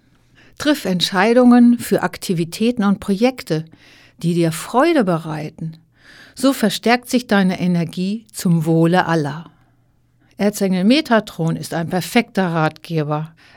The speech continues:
wenn es um deine natürlichen Talente und Interessen geht, insbesondere wenn du Kindern helfen möchtest. Er hilft uns Erwachsenen, wenn wir Kontakte, Ideen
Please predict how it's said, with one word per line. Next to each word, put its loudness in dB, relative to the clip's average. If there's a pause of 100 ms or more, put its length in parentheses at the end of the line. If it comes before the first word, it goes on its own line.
wenn 2
es 0
um 0
deine 2
natürlichen 0
Talente 0
und 2
Interessen 0
geht, -8 (380)
insbesondere 0 (220)
wenn 6
du 6
Kindern 6
helfen 0
möchtest. -6 (640)
Er 0
hilft 4
uns -2
Erwachsenen, 0 (420)
wenn 0
wir 0
Kontakte, -4 (460)
Ideen 2